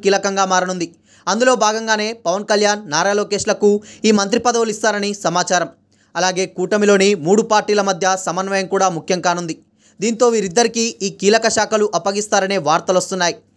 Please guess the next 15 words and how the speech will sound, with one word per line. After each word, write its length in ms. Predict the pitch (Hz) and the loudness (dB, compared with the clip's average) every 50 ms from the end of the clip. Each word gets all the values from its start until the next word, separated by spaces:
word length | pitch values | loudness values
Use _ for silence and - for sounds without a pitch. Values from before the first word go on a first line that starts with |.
| _ _ _ _ - | _ _ _ _ -2
అయితే 180 | 185 185 185 202 202 - 156 | 0 0 2 0 0 0 -2
అమరావతి 400 | 170 185 190 196 196 190 190 190 170 | 0 2 2 2 2 2 0 0 0
రాజధాని 360 | 170 185 185 175 196 196 190 190 | 0 0 0 0 -2 -2 -2 -4
అభివృద్ధి, 320 | 180 185 190 165 175 190 196 202 - - - _ - | -4 -6 -6 -6 -6 -6 -6 -8 -12 -20 -18 _ -4
గ్రామీణాభివృద్ధి 680 | 170 190 208 226 247 240 233 226 214 220 226 196 226 - - | -2 -2 -2 -2 -2 -2 -2 -2 -2 -2 -4 -4 -6 -4 -2
శాఖలలో 400 | 190 180 185 220 214 214 208 208 208 - - | -2 -2 0 0 0 0 2 0 0 -2 0
కీలకం 360 | 185 185 208 202 202 208 196 175 | 0 2 2 2 0 -2 -4 -2
కానుంది. 280 | 190 185 180 180 170 151 - _ _ _ _ _ _ - 175 | -2 -2 -2 -4 -8 -10 -14 _ _ _ _ _ _ -8 -6
దీంతో 240 | 196 202 170 - 214 208 190 | -6 -4 0 2 2 2 2
ఆ 20 | 185 - | 0 0
శాఖను 340 | 196 190 185 214 202 202 208 202 160 156 | 0 0 0 -2 -4 -4 -6 -4 -2 -2
గతంలో 320 | 175 170 208 208 208 214 208 208 | 0 0 0 0 0 -2 0 0
పర్యవేక్షించిన 680 | 170 165 190 208 214 202 208 - 208 196 - 190 196 185 196 214 - - - _ - 156 | 0 0 0 0 0 -2 -2 -4 -6 -6 -4 -2 0 0 -2 -2 -6 -14 -20 _ -4 -2
నారాయణకు 420 | 165 185 214 233 240 233 226 220 208 | 0 0 0 0 -2 -2 -2 -2 -2
అప్పగించవచ్చనే 680 | - 220 208 208 208 - 214 202 202 - 214 196 196 | -2 -2 -4 -4 -2 -2 0 0 0 0 0 2 2